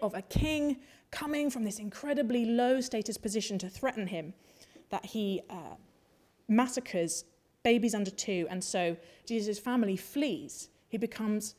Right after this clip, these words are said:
a refugee in the Middle East. He starts his life as an asylum seeker. It's, none of it is cozy or comforting. Everything in there is disturbing and unsettling. It's not gonna help us have the perfect Christmas or a magical time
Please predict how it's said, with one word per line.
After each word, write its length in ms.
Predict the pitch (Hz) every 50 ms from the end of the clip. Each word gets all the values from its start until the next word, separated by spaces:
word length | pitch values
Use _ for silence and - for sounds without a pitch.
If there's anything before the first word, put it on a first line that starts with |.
| - - _ _ _ -
a 80 | 208
refugee 600 | 202 233 214 - - 233 208 - 202 185 165 135
in 80 | - 170
the 60 | 170
Middle 260 | 180 180 165 - 151
East. 400 | 143 - - - - - - - - _ _ _ _ _ _
He 80 | -
starts 360 | 196 - - 254 247 196 190 -
his 120 | 226 202
life 360 | 202 190 180 170 165 - - -
as 120 | - 185 170
an 100 | 175 175
asylum 440 | 170 - - 202 185 180 175 160 170
seeker. 380 | - - - - - - - - 180 - _ _ _ _ _ _ _ _ _ _ _ _ _ _ _ _ _ _ _ _ _ _ _ _ _ _ _ _ _ _ _ _ _ _
It's, 100 | 214 -
none 160 | 285 302 294
of 120 | 302 240 247
it 160 | 220 - - -
is 80 | 220
cozy 320 | - - 233 233 208 214 202
or 60 | 190
comforting. 500 | - 196 170 202 - - - - 156 175 - - - _ _ _ _ _ _ _ _ _ _ _ _ -
Everything 380 | 269 262 262 254 262 269 247
in 160 | 240 233 220 196
there 280 | 180 165 165 165 165 - - _ _ _ _ _ _ _
is 120 | - 202 -
disturbing 760 | - 202 - - - - 240 214 190 180 175 160 151 160 156 -
and 160 | - 233 208
unsettling. 720 | 175 170 175 165 - 208 165 - - 180 160 - - 170 - _ _ _ _ _ _ _ _ _ _ _ _ _
It's 100 | - 185
not 240 | 226 262 277 269 254
gonna 160 | 247 247 233
help 340 | 220 185 233 233 220 226 -
us 280 | 202 - - - - -
have 180 | - 190 185
the 60 | - 190
perfect 420 | - 196 196 190 - 190 - -
Christmas 520 | - 202 185 - 190 175 175 185 - - - _
or 140 | 220 202
a 40 | 190
magical 440 | 190 190 190 180 - 190 - 208 180
time 460 | - - 202 190 180 175 156 170 190